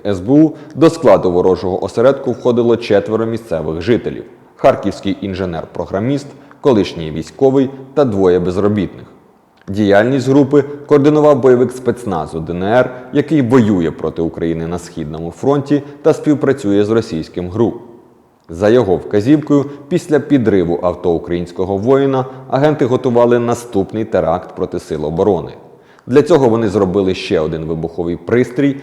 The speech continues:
та намагалися сховати його у заздалегідь облаштованому схроні. Одночасно фігуранти отримали завдання відслідкувати та пустити під укіс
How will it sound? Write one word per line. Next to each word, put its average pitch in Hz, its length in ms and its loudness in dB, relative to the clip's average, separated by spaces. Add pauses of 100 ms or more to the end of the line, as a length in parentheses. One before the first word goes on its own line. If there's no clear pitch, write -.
(140)
та 151 100 4
намагалися 135 640 0
сховати 92 560 0
його 120 300 0 (240)
у 151 100 6
заздалегідь 98 720 0
облаштованому 82 800 -2
схроні. 85 480 -4 (600)
Одночасно 139 760 0 (220)
фігуранти 165 440 2
отримали 135 420 2
завдання 117 500 2
відслідкувати 113 880 0 (200)
та 165 80 2
пустити 147 460 -2
під 117 240 -2
укіс 127 480 -2